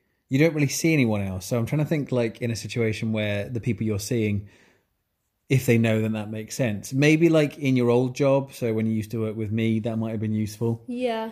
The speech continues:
Speaker 1: Um,
Speaker 2: But I guess even in my new job, like, it's been pointed out a lot that I'm really quiet, and it's, like, when I say a lot, I mean a lot. It's definitely been mentioned. So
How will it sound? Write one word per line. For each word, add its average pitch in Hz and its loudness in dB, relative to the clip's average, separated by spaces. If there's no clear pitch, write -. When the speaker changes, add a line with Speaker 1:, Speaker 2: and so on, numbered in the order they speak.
Speaker 1:
Um, 113 2
Speaker 2:
But 339 -6
I 359 -2
guess 381 -4
even 294 -6
in 269 -4
my 233 -6
new 254 -4
job, 202 -6
like, 196 -6
it's 220 -4
been 285 -2
pointed 240 -4
out 233 -2
a 220 -4
lot 233 -4
that 233 -6
I'm 202 -8
really 190 -6
quiet, 190 -6
and 190 -6
it's, - -8
like, 208 -4
when 214 -4
I 202 0
say 190 0
a 185 0
lot, 202 -2
I 180 -6
mean 180 -6
a 202 -2
lot. 196 -2
It's 175 -8
definitely 190 -6
been 185 -6
mentioned. 185 -10
So 214 -2